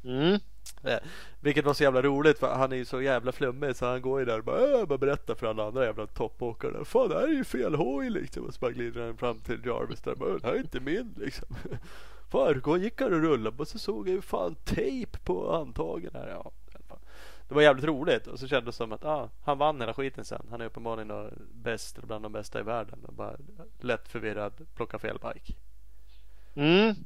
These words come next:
Speaker 1: och det var ju roligt att, eh, eh, Caleb Russell och, eh, fan heter han? Taylor Robert, de som åker Red Bull, eh, K T M i U S A. De, eh, <laughs> han hade kommenterat, Robert, att du, eh, det, exakt det där har jag och Russell gjort några gånger också.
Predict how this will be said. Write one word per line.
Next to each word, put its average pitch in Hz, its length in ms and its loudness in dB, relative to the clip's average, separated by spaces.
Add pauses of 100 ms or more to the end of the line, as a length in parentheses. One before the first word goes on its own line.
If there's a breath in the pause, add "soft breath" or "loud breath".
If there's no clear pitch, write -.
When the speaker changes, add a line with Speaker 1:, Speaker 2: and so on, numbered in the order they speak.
(200)
Speaker 1:
och 170 60 10
det 160 200 6
var 185 80 10
ju 170 80 10
roligt 170 340 4
att, 143 300 0
eh, 123 320 2 (1500 soft breath)
eh, 139 1300 4
Caleb 147 280 0
Russell 147 480 4
och, - 520 -4
eh, 120 720 -2 (340)
fan 131 160 -4
heter 143 180 -2
han? 113 80 -4
Taylor 139 220 4
Robert, 143 460 4 (320)
de 123 200 -2
som 135 140 -6
åker 127 260 2
Red 123 140 4
Bull, 123 260 2
eh, 120 120 4
K 127 160 -2
T 139 120 4
M 127 200 4
i 117 160 0
U 117 140 2
S - 120 2
A. 123 160 6 (100)
De, 123 360 -2
eh, 117 240 0
<laughs> - 40 -4
han 151 240 6
hade 147 320 6
kommenterat, 131 540 0
Robert, 127 320 -2
att - 200 -4
du, 160 380 6
eh, 160 140 8
det, 160 140 2
exakt - 380 2
det 180 60 6
där 160 160 10
har 135 140 6
jag 135 160 6
och 127 120 4
Russell 135 240 2
gjort 120 180 -2
några 120 160 -2
gånger 135 320 6
också. - 280 0